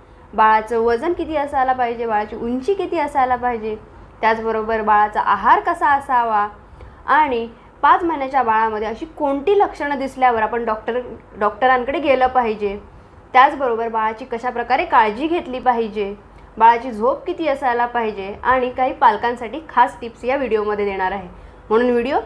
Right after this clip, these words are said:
स्किप न करता शेवटपर्यंत पहा. व्हिडिओ आवडला तर व्हिडिओला नक्की लाईक करा, जास्तीत जास्त लोकांपर्यंत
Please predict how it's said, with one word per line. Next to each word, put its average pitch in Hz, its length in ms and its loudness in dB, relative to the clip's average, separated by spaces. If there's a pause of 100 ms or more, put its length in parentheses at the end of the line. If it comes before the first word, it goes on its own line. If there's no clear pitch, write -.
(320)
स्किप 381 300 -2
न 381 120 4
करता 359 260 0
शेवटपर्यंत 226 580 -2
पहा. 214 320 -6
व्हिडिओ 208 340 -2
आवडला 262 400 2
तर 262 180 -6
व्हिडिओला 220 360 -2
नक्की 220 540 -4
लाईक 269 220 2 (160)
करा, 247 220 2 (480)
जास्तीत 220 300 -4
जास्त 302 260 0
लोकांपर्यंत 262 640 0